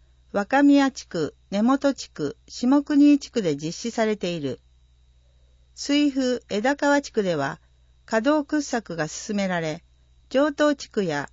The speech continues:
中勝地区では、既存堤防の強化が図られている。飯富地区では、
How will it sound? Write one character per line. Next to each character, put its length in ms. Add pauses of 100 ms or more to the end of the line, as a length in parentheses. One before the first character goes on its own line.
中 300
勝 160
地 260
区 100
で 140
は、 200 (540)
既 180
存 200
堤 220
防 260
の 160
強 240
化 160
が 100
図 260
ら 120
れ 100
て 140
い 100
る。 160 (1200)
飯 180
富 280
地 120
区 120
で 120
は、 260